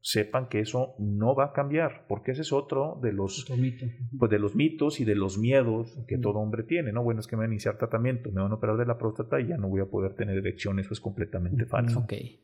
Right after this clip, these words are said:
Speaker 2: Y como es muy importante mencionarlo, ¿no? Es, es sumamente importante, como siempre lo decimos, no podemos hablar... Eh, nada más en lo general, eh, tenemos que siempre acudir cada quien a, a su prueba, a su tratamiento,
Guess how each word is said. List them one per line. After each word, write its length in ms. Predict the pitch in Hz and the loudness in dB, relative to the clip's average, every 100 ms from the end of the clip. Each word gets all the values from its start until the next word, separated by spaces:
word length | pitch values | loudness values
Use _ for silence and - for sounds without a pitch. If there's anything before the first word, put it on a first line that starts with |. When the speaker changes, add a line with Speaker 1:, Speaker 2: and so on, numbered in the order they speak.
| _ _ _ _ _ | _ _ _ _ _
Speaker 2:
Y 440 | 135 135 131 131 127 | 0 4 6 4 4
como 760 | 127 123 123 120 113 - _ _ _ _ _ - | 6 8 8 4 2 -2 _ _ _ _ _ -4
es 180 | 147 147 | 0 4
muy 140 | 185 | 8
importante 600 | 180 131 123 - 147 170 | 6 6 0 4 4 6
mencionarlo, 680 | 160 123 110 113 117 107 101 | 6 6 4 2 2 0 0
¿no? 180 | 110 127 | 2 2
Es, 240 | 127 - | 0 -2
es 180 | 127 131 - | -4 -4 -4
sumamente 520 | - 147 139 139 139 | 0 4 6 6 4
importante, 560 | 135 101 - 113 117 135 | 2 2 -2 -2 -2 0
como 220 | 120 110 | 0 0
siempre 340 | - 123 135 | 2 0 2
lo 140 | 131 110 | 2 2
decimos, 600 | 104 - 123 127 135 - - - _ | 0 2 6 6 4 0 -20 -20 _
no 180 | 127 127 | 2 2
podemos 560 | 143 143 139 143 139 139 | 4 6 8 8 6 2
hablar... 560 | 113 117 120 127 127 - - - | 0 2 2 2 -2 -8 -12 -2
Eh, 140 | 113 | 2
nada 240 | 117 131 | 4 6
más 240 | 127 127 143 | 6 6 4
en 80 | 131 | 2
lo 80 | |
general, 580 | 117 113 107 110 127 143 139 | 2 0 2 2 2 2 0
eh, 360 | 113 101 95 - | -2 -2 -4 -4
tenemos 400 | 117 123 170 165 | -2 2 2 0
que 100 | 151 | -2
siempre 380 | - 139 139 143 | 0 0 0 -4
acudir 520 | - 117 113 120 135 | -4 -4 0 -2 -2
cada 240 | 131 127 | -2 -2
quien 300 | 127 123 131 | -2 0 2
a, 100 | 131 | 0
a 180 | - 104 | -2 -6
su 200 | - 107 | -6 -6
prueba, 300 | 110 113 127 | -2 0 2
a 40 | |
su 140 | 123 113 | 0 -4
tratamiento, 840 | 101 - 98 107 120 120 127 127 | -6 -4 -2 0 2 0 0 -4